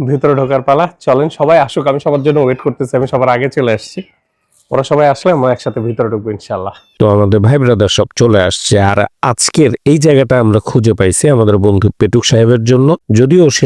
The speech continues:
Speaker 2: সারাদিন টেনশন করতেছিল যে আজকে যদি কোনো খুদ বা যদি খাবারে কোনো চুল না পাই, তাহলে আমার এই ভিডিও ভাইরাল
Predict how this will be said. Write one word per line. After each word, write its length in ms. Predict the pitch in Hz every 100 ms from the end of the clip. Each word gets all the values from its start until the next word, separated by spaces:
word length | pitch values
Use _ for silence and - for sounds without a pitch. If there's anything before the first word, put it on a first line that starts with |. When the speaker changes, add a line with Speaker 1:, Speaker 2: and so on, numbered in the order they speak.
| -
Speaker 2:
সারাদিন 340 | 120 135 151 143
টেনশন 300 | 127 113 147 139
করতেছিল 420 | 131 127 110 95 90 - -
যে 60 | 104 104
আজকে 200 | - 117 117
যদি 160 | 110 104
কোনো 140 | 107 104 -
খুদ 260 | 123 117 98 95
বা 100 | 98 95 104
যদি 180 | 98 98 -
খাবারে 260 | 104 98 95
কোনো 120 | 101 101 -
চুল 160 | 143 135
না 60 | 113 98
পাই, 120 | 92 -
তাহলে 240 | 104 107 101
আমার 140 | 98 101
এই 40 | 92 85
ভিডিও 240 | 87 110 135
ভাইরাল 280 | 101 98 92